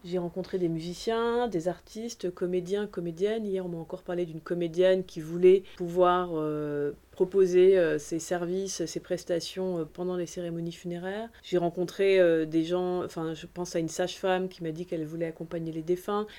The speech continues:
Il y a eu beaucoup de prise de conscience aussi, et de gens qui, euh,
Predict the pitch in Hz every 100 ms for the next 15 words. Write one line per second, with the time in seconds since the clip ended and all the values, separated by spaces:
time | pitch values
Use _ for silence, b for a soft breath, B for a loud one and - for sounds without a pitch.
0 | - 180 175 170 220 220 254 208 202 190
1 | 185 - 240 208 208 226 214 240 226 226
2 | 214 - 240 277 B B B - 190 185
3 | 202 202 247 262 262 - 214 202 185 180
4 | 175